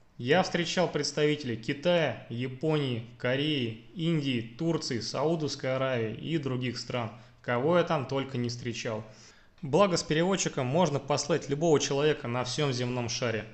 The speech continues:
По факту, единственное совпадение рекламы с реальностью состоит в правилах построения войск при запуске атаки.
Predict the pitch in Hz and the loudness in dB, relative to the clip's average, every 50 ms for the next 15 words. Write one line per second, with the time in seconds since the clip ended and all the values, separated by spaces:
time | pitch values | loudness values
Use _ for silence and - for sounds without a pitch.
0 | - - - _ _ _ - - - _ _ - 135 147 147 - 208 214 220 214 | -20 -20 -20 _ _ _ -20 -20 -20 _ _ 0 0 0 4 6 6 6 6 4
1 | - 165 127 117 113 123 143 156 180 202 214 208 202 185 160 - - 151 - - | 2 0 0 0 0 0 0 2 4 4 4 4 2 2 2 2 2 0 2 2
2 | 156 147 151 165 156 143 135 131 135 135 139 160 147 135 127 117 - - 139 143 | 2 4 4 4 4 4 4 4 2 2 2 0 0 0 0 0 0 0 2 2
3 | 135 131 123 117 - - 113 104 - - - - 117 110 - - 123 131 151 156 | 2 2 0 -2 -4 -6 -8 -10 -10 -10 -6 -6 -4 -4 -2 0 0 2 2 0
4 | - - - 147 151 160 170 156 139 123 131 - - 123 - - - 131 135 135 | -2 -4 -2 2 4 4 6 6 4 2 0 0 -2 -2 -2 0 0 0 0 0
5 | 131 127 123 123 123 131 147 151 143 143 - - - 135 120 120 123 131 131 127 | 0 0 -2 -2 2 6 8 8 8 6 4 -2 -2 -2 0 0 2 0 0 0
6 | - - - - 131 123 120 123 - - 131 120 - 127 110 | -2 -6 -6 -2 0 0 0 0 0 0 -2 -2 -2 -6 -10